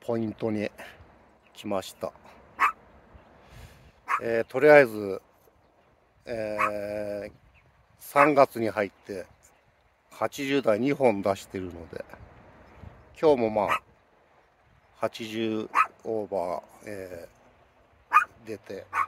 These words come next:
くれればいいかと。それと、それと、まあ、九十オーバーですね。で、まあ、今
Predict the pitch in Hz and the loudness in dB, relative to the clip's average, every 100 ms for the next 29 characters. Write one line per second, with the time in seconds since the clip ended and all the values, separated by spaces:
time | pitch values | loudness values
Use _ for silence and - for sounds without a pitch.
0 | - _ _ _ _ _ _ - 104 - | -6 _ _ _ _ _ _ -16 -16 -14
1 | - 113 107 101 92 90 104 98 92 - | -4 0 0 0 -4 -6 -6 -8 -10 -10
2 | 82 - - - - - - - 107 113 | -10 -12 -16 -20 -20 -18 -16 -10 -6 -8
3 | - - 107 107 - - 107 110 - 120 | -8 -8 -6 -6 -8 -8 -4 -4 -2 2
4 | 107 107 107 - 110 101 82 - - - | 4 4 2 0 -2 -2 -2 -6 -12 -14
5 | - 123 110 107 107 101 95 92 78 73 | -4 -2 -2 -2 0 4 2 0 -8 -10
6 | - - - - - - - - - - | -18 -20 -20 -20 -20 -14 -2 0 -2 -10
7 | - - - - - - - 98 82 - | -20 -20 -20 -20 -20 -20 -14 -12 -12 -12
8 | 90 87 - - - - - - - - | -12 -8 -6 -6 -10 -20 -20 -20 -20 -20
9 | - - - - - - - - _ - | -20 -20 -20 -20 -20 -20 -20 -20 _ -8
10 | 123 131 131 120 110 95 - - - - | 2 8 10 12 10 6 2 -10 -20 -20
11 | - - - - - - - - - - | -20 -20 -20 -20 -20 -20 -20 -20 -20 -8
12 | 151 127 107 - | -2 0 0 -4